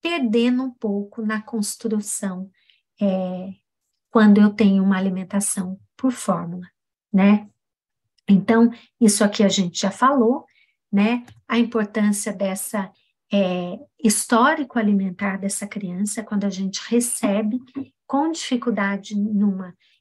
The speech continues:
é, introdução alimentar, porque essa criança pode ali ter uma desbiose e às vezes a gente introduz alimentos e ela vai apresentar reações que a gente vai falar,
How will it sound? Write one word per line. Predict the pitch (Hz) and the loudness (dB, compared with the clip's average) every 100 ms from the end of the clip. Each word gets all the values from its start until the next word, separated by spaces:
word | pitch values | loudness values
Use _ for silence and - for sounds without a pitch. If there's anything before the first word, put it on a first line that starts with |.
| _ 247 | _ -4
é, | 202 190 214 - | -2 -2 -4 4
introdução | 214 208 208 - - 190 | 4 6 2 0 -2 0
alimentar, | 180 175 175 - 196 240 320 _ _ _ _ | -2 -4 -8 -4 0 0 -2 _ _ _ _
porque | 285 285 | -2 2
essa | 277 269 247 | 2 2 -2
criança | 247 262 311 - 269 | 0 0 0 -6 -8
pode | - 247 294 269 240 | -2 0 0 0 0
ali | 208 196 180 - _ _ _ - | 0 -2 -6 -14 _ _ _ -2
ter | 240 214 | 0 2
uma | 202 185 | 0 -2
desbiose | 175 - 190 185 202 262 254 208 196 - _ _ - | -8 -10 -6 -4 0 0 -2 -4 -8 -12 _ _ -2
e | 226 | 0
às | 214 202 | 0 0
vezes | 196 208 202 | 0 0 0
a | 208 | -2
gente | 202 208 202 - | -2 0 -2 -2
introduz | 202 220 202 196 202 190 190 | -6 -4 -6 -4 -4 -4 -6
alimentos | 185 175 180 269 320 311 214 - - _ _ - | -8 -6 -2 -2 -4 -6 -6 -8 -12 _ _ -2
e | 226 | 0
ela | 220 208 | 2 0
vai | 196 196 | -2 -4
apresentar | 185 - 202 214 202 - 190 - _ _ - | -6 -4 -4 -2 -4 -4 -8 -10 _ _ -4
reações | 262 262 233 - - 254 330 277 240 | 0 0 -2 -4 -4 -4 -4 -6 -8
que | - | -6
a | 226 | -4
gente | 226 226 - | -2 -4 -4
vai | 220 | -4
falar, | 214 233 214 202 | -4 -4 -4 -4